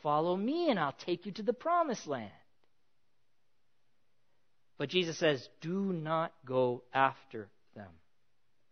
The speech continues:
So while the disciples of Jesus Christ, believers, wait for the second coming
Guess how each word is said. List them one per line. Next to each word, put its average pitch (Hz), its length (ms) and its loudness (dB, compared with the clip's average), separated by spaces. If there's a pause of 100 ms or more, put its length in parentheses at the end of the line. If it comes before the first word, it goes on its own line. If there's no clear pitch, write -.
(1400)
So - 160 4
while 233 500 12
the 311 100 4
disciples 240 800 8
of 170 180 2
Jesus 208 600 -2
Christ, 139 640 6
believers, 147 720 0
wait 180 540 8
for 190 120 2
the 175 100 2
second 214 460 4
coming 143 440 0